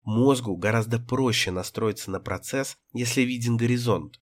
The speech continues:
Визуализировать динамику процесса прозвона клиентов нам поможет метод скрепки.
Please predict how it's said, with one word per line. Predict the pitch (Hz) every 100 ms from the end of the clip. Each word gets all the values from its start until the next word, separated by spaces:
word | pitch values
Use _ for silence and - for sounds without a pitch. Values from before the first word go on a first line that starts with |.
| _ _ -
Визуализировать | 98 127 143 151 165 160 165 107 95
динамику | 92 117 131 104 - 101
процесса | 107 107 - 139 -
прозвона | - 98 110 113
клиентов | 101 104 104 165 180 101 -
нам | - 127 151 147
поможет | 113 113 135 123 120
метод | 110 120 117 117
скрепки. | - 113 90 - -